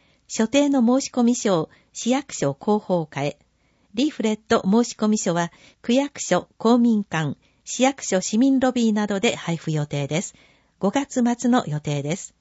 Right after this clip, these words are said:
市ホームページからも申し込みができます。市ホームページ、ページ番号一二八五七。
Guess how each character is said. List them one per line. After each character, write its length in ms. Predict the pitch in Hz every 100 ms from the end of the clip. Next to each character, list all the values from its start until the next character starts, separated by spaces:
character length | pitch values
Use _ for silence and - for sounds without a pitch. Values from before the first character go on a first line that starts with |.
| _ _ _ _ _ _ _ _ _ -
市 260 | - - -
ホ 160 | 247
ー 20 |
ム 100 | 269
ペ 180 | 277 277
ー 40 | 254
ジ 100 | -
か 140 | 240
ら 100 | 233
も 160 | 247 -
申 180 | 156 151
し 60 | -
込 140 | 147
み 100 | 147
が 80 | 143
で 140 | 147
き 100 | -
ま 160 | 143 156
す。 180 | - - _ _ _ _ _ _ _
市 240 | - 240 -
ホ 180 | - 247
ー 20 |
ム 120 | 262 254
ペ 220 | 226 190
ー 40 |
ジ、 220 | 160 151 - _ _
ペ 180 | - 285
ー 40 |
ジ 140 | 277 262
番 300 | 233 214 185
号 340 | 156 143 135 _ _ _
一 340 | - - 285 269
二 380 | 247 247 143 -
八 420 | - 196 - 247 220
五 320 | 196 170 131
七。 340 | 135 147 139